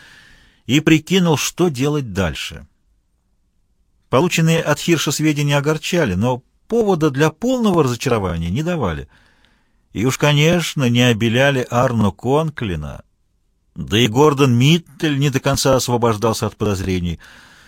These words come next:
Босх не был на все сто уверен, что закулисная деятельность Миттеля по организации президентской и сенаторских избирательных кампаний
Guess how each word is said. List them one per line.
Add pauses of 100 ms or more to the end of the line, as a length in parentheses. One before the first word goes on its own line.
(460)
Босх
не
был
на
все
сто
уверен,
что
закулисная
деятельность
Миттеля
по
организации
президентской
и
сенаторских
избирательных
кампаний